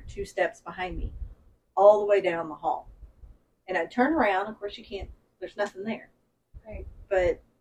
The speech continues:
Speaker 1: I could feel it, and I heard it go all the way down. I was completely by myself. And I turned around and came back, and it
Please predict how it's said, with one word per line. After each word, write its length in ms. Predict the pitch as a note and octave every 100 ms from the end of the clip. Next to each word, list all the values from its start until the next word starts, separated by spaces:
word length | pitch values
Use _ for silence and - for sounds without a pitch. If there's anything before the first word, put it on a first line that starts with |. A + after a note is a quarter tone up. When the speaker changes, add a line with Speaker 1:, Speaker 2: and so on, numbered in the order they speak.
| _
Speaker 1:
I 60 | F#3+
could 180 | G3+ G3
feel 360 | - C#4+ D#4+
it, 160 | E4 -
and 120 | G#3
I 80 | G3
heard 200 | G#3+ G#3+
it 100 | F#3
go 240 | F3 D#3 -
all 160 | F3+ F#3+
the 60 |
way 120 | G#3+ G#3+
down. 280 | F3+ E3 D#3+
I 40 |
was 140 | - -
completely 400 | - - G#3 G3
by 160 | F3+ E3+
myself. 460 | D#3+ - D3 - - - - _ _ _
And 120 | F#3+ F3+
I 80 |
turned 220 | E3+ G#3 F#3+
around 180 | F3+ F3+
and 80 |
came 180 | F3 F#3+
back, 340 | F#3 D#3 D3+ -
and 160 | E3+
it 80 | E3